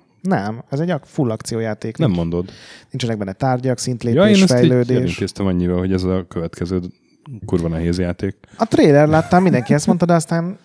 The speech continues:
Speaker 1: jöttek az első interjúk, és kiderült, hogy ennek semmi
Speaker 2: Azt a
Speaker 1: köze tulajdonképpen. Ez egy
Speaker 2: Na.
Speaker 1: Metal Gear Rising, vagy Ninja Gaiden.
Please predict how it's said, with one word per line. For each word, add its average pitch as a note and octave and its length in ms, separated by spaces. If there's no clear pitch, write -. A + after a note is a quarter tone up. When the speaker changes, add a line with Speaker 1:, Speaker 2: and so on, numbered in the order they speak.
Speaker 1:
jöttek C3 360
az B2 120
első A2+ 300
interjúk, C#3 480
és D3 100
kiderült, A#2+ 360
hogy B2 140
ennek B2 280
semmi G2+ 380
Speaker 2:
Azt - 360
a - 20
Speaker 1:
köze A2+ 300
tulajdonképpen. D#3+ 600
Ez D#3 120
egy D#3 220
Speaker 2:
Na. E2+ 140
Speaker 1:
Metal B2+ 320
Gear A#2 340
Rising, A#2 260
vagy G#2+ 120
Ninja A2+ 280
Gaiden. A2+ 500